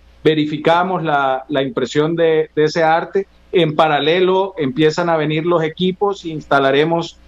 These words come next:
las plantas, estaremos dándole eh, haciendo público el cronograma, vendrán técnicos especialistas tanto de los fabricantes de la tarjeta como, como del consorcio Thales Cell.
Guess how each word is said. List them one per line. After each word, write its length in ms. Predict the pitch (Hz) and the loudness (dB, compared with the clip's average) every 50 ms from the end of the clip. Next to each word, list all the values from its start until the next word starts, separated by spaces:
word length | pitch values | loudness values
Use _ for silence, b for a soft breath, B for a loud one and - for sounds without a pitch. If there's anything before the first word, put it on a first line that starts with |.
| - - - - | -20 -20 -4 0
las 160 | 156 143 147 | 0 0 2
plantas, 460 | - 170 165 170 175 170 190 185 170 | 2 2 4 4 2 0 0 0 0
estaremos 440 | 170 - - 139 139 147 156 160 156 | -2 0 0 0 0 2 0 0 0
dándole 540 | 151 156 160 165 165 165 160 170 160 156 - - _ b b b b - | 2 0 0 2 2 0 2 2 0 -2 -4 -10 _ b b b b -6
eh, 500 | - 156 139 135 135 127 127 127 123 127 131 | 0 2 2 4 4 2 2 2 0 0 -2
haciendo 460 | 135 120 - 175 170 185 185 175 185 | -6 -2 0 0 2 2 0 2 4
público 560 | 180 175 185 196 202 190 185 - - 170 156 | 4 4 4 2 0 -4 -6 -4 -2 -2 0
el 180 | 143 139 131 117 | 0 -2 -6 -6
cronograma, 680 | - 147 143 139 135 131 139 147 156 175 190 190 190 190 | -4 -4 -4 -2 -2 -2 0 0 0 0 0 -2 -4 -4
vendrán 440 | 165 143 135 135 135 147 160 160 147 | -4 -6 -6 -4 -2 -2 -2 -2 -2
técnicos 480 | - 165 165 180 180 170 - 175 165 | -2 -2 -2 -2 -6 -4 -2 -2 -2
especialistas 680 | 165 156 _ 165 143 - 139 135 143 151 151 170 165 - | -2 -2 _ -6 -4 -2 -2 -2 -2 -2 -2 -4 -4 -2
tanto 300 | - 156 151 - 160 147 | -2 -4 -2 0 0 0
de 80 | 143 | 0
los 220 | 143 139 131 120 - | 0 -2 -4 -2 -2
fabricantes 540 | - 139 131 127 120 - 143 147 147 185 170 | -2 0 0 0 0 0 -2 -2 -2 -2 0
de 80 | 160 | 0
la 120 | 156 147 147 | 0 0 0
tarjeta 420 | 147 123 131 156 156 - 175 160 | -2 -2 0 -2 -2 0 -2 -2
como, 360 | - 165 156 147 143 139 - - _ b b b b b | 0 0 0 0 0 -2 -4 -6 _ b b b b b
como 300 | - 151 143 147 139 139 | -2 -2 2 2 2 2
del 140 | 139 135 131 | 2 0 0
consorcio 560 | 135 131 127 120 156 151 135 - - 151 - | 0 -2 0 2 2 0 2 2 0 0 2
Thales 280 | - 131 131 127 117 - | 2 2 2 0 -2 -2
Cell. 160 | - 92 | -4 -4